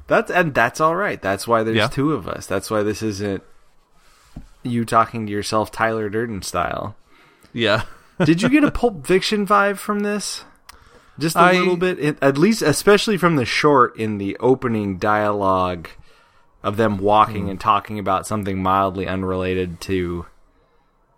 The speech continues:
Speaker 1: the story.
Speaker 2: Yeah, I, I think that there were, uh, I think that there were some, you know, esque moments, some,
Speaker 1: <laughs>
Speaker 2: some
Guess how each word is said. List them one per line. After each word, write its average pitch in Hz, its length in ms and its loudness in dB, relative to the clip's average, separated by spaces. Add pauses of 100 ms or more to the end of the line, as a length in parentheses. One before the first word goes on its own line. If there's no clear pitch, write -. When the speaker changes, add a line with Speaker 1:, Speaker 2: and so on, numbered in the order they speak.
(100)
Speaker 1:
the 95 140 -10
story. 95 560 -4 (480)
Speaker 2:
Yeah, 214 480 4 (100)
I, 175 100 -2
I 175 40 0
think 214 220 -2
that 208 140 2
there 180 100 4
were, 139 480 6 (280)
uh, 107 760 4
I 127 100 2
think 156 240 -2
that 143 160 0 (280)
there 131 140 2
were 120 280 2
some, 110 320 -2 (260)
you 113 160 0
know, 92 440 -4 (1400)
esque - 540 -2
moments, 107 520 0
some, 107 280 -2
Speaker 1:
<laughs> - 120 -8
Speaker 2:
some 110 400 0